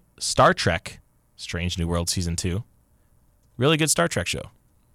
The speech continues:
Just, a, yeah, if you like Star Trek, it's probably the best Star Trek show that's been out there. I know a lot of people think Picard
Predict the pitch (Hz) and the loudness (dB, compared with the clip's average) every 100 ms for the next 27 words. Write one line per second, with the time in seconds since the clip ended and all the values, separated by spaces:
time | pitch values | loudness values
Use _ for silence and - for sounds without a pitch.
0 | _ _ _ _ _ _ _ - 101 - | _ _ _ _ _ _ _ -8 -4 -4
1 | - _ _ 95 143 - - 92 110 - | -6 _ _ 0 0 0 -6 -4 -2 -2
2 | 113 - 147 - - _ _ _ - - | 0 0 -2 -4 -20 _ _ _ -18 -8
3 | 85 87 98 107 110 107 113 117 - 107 | -4 -2 -2 -2 -2 -2 -2 -4 -4 -4
4 | 104 92 104 107 117 110 104 101 98 113 | -4 -2 -2 0 0 0 0 -2 -2 -6
5 | 98 104 - - 87 98 107 | -6 -8 -8 -10 -4 -4 -4